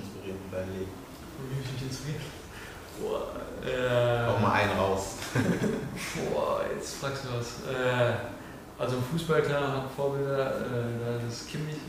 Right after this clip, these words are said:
Speaker 1: Mhm. Kimmich?
Speaker 2: Kimmich.
Speaker 1: <laughs> Auch
Speaker 2: Ähm,
Speaker 1: deine Position?
Speaker 2: <laughs> äh, ist halt, äh, ein stabiler Typ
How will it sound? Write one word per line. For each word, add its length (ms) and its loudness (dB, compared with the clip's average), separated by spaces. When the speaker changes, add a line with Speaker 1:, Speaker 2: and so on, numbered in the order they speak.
Speaker 1:
Mhm. 320 4
Kimmich? 560 6
Speaker 2:
Kimmich. 280 6
Speaker 1:
<laughs> 920 0
Auch 20 -4
Speaker 2:
Ähm, 260 6
Speaker 1:
deine 200 10
Position? 500 4
Speaker 2:
<laughs> 140 -6
äh, 40 6
ist 1700 4
halt, 340 0
äh, 160 0
ein 720 -6
stabiler 400 -6
Typ 160 -6